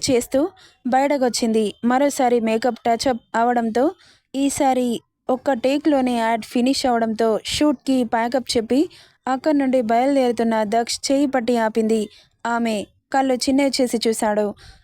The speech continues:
అతని అందానికి కైపుగా చూస్తూ, షర్ట్ టూ బటన్స్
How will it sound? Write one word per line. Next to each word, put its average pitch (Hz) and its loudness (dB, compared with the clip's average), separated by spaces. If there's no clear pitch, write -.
అతని 247 -2
అందానికి 247 0
కైపుగా 247 0
చూస్తూ, 214 -2
షర్ట్ 262 0
టూ 277 0
బటన్స్ 247 -2